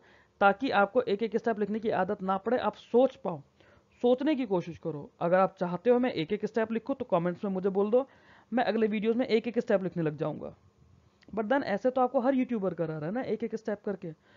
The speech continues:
उससे तो सिलेक्शन नहीं होगा, इसलिए मैं थोड़ा इस तरह से कराने की कोशिश कर रहा हूँ।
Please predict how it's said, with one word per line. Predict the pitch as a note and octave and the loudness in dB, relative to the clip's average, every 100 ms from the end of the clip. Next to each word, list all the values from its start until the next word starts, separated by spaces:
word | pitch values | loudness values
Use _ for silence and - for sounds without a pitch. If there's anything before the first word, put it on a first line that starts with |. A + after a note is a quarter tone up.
| _ - | _ -12
उससे | E3+ B3 | -4 0
तो | B3+ | 2
सिलेक्शन | C4 B3 C4+ | 2 0 0
नहीं | C4+ D4+ | 0 0
होगा, | C#4+ C#4 B3 _ _ _ _ - _ _ _ _ _ _ _ _ _ _ _ _ _ _ _ _ _ C#4 | 0 -2 -6 _ _ _ _ -20 _ _ _ _ _ _ _ _ _ _ _ _ _ _ _ _ _ -4
इसलिए | C#4+ D4 | 2 2
मैं | C4 | 2
थोड़ा | A3 F#3+ | 4 2
इस | F#3 | 2
तरह | F3+ | 0
से | E3+ | 0
कराने | E3 D#3 D#3 | 0 -2 -2
की | D#3+ | -6
कोशिश | D#3 E3 - | -10 -12 -12
कर | D#3+ | -12
रहा | D3 | -12
हूँ। | - | -16